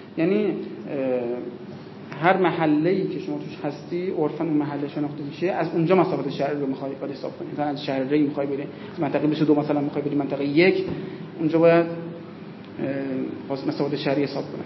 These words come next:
تا الان فقها قائل نیستن. خب مفاهیم متناظرش هم بگم که بدونید کجا کاربرد داره بحث.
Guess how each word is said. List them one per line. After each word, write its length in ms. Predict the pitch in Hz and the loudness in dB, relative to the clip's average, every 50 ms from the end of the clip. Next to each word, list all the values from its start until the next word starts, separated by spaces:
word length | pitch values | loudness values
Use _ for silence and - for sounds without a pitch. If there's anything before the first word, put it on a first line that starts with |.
| - | 0
تا 60 | 220 | 2
الان 220 | 226 196 190 202 208 | 4 6 6 6 6
فقها 320 | 190 196 170 165 165 170 | 6 4 2 2 2 2
قائل 240 | 165 165 160 156 160 | 2 2 2 4 4
نیستن. 340 | 156 151 143 - - - - - - - - - - - - - | 4 4 4 2 -2 -6 -8 -8 -10 -10 -12 -12 -12 -12 -6 -2
خب 60 | - 214 | 4 6
مفاهیم 440 | 220 202 - - 190 196 208 233 | 6 6 8 6 6 6 6 6
متناظرش 560 | 226 196 208 190 180 175 170 202 214 214 214 233 | 6 6 8 10 10 10 10 10 8 8 8 6
هم 120 | 208 208 | 4 4
بگم 240 | 220 226 233 233 226 | 4 4 2 2 2
که 320 | 226 233 226 226 226 226 226 - - - - - - - - - | 2 4 4 4 4 4 0 -4 -8 -10 -12 -12 -12 -14 -8 -4
بدونید 360 | 214 202 208 190 165 - - - | 0 4 6 6 6 6 4 2
کجا 160 | 170 151 170 | 4 4 4
کاربرد 440 | 156 165 151 147 139 135 135 139 135 | 4 4 4 2 2 2 0 -2 -2
داره 140 | - 143 143 | -2 -2 -2
بحث. 300 | - 147 135 135 - - | -4 -4 -6 -8 -10 -12